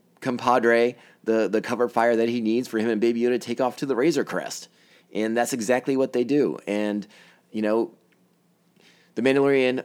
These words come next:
our Mandalorian has to acknowledge to, to the other Mandalorians that, that, you know, they're, they're, they're no longer gonna be safe there. They, they have to leave that en-, enclave there where they've been hiding out. And,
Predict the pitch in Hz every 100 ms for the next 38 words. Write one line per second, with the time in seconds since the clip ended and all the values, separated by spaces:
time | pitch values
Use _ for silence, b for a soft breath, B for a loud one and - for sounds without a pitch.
0 | - 127 143 131 110 110 107 101 104 -
1 | 104 98 98 101 104 104 - 110 101 -
2 | 113 101 101 98 101 101 98 120 95 82
3 | 90 87 82 82 87 87 - _ 101 95
4 | 90 98 104 95 104 104 90 104 101 101
5 | - _ _ _ _ _ _ _ 120 113
6 | 123 123 123 107 117 110 - 117 90 -
7 | 82 80 95 80 98 92 87 90 101 95
8 | 92 87 90 98 90 98 104 90 82 71
9 | 71 - b b - 87 90 87 85 90
10 | 87 82 95 82 - b b b b -
11 | 82 82 82 80